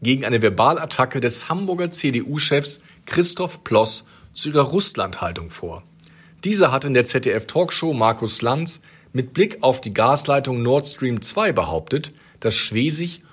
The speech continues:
zur russischen Aggression gegenüber der Ukraine sage: „Diese Völkerrechtsverletzungen, die interessieren mich nicht. Hauptsache, die Pipeline kommt in Betrieb.“ Schwesig bestreitet, eine solche Aussage gemacht zu haben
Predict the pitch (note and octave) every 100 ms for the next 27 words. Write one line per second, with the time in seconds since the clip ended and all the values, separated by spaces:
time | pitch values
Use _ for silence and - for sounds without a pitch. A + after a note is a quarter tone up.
0 | _ - - C3+ F#3+ G3+ - F#3+ B2 C3+
1 | A2+ - E3 C#3+ D#3 B2+ B2 G#2+ F#2 G#2+
2 | - G#2 B2 D3+ C#3 C3 C3 B2+ C3 C3
3 | - _ _ - - G#3+ F#3+ - C3+ C#3+
4 | C#3 C#3 - C3+ C3 B2+ - C3 C3 B2
5 | - A#2+ A2 - D3+ A#2+ E2 E2+ D#2 -
6 | - _ _ - D#3 F#3+ - D#3 D#3 E3+
7 | - - - - F#2+ - A2+ B2+ C3 F#2
8 | D#2+ E2+ G#2 C3 - G2+ - - _ _
9 | _ - - _ - - - G#2 G#2+ A#2+
10 | C#3 D3+ C#3 - C3+ F3 G3 - - -
11 | G#2+ G#2 A#2 A#2 - A#2 C3 - A#2+ A#2
12 | G#2 G#2 E3+ - E3+ D3+ D3+ D3+ E3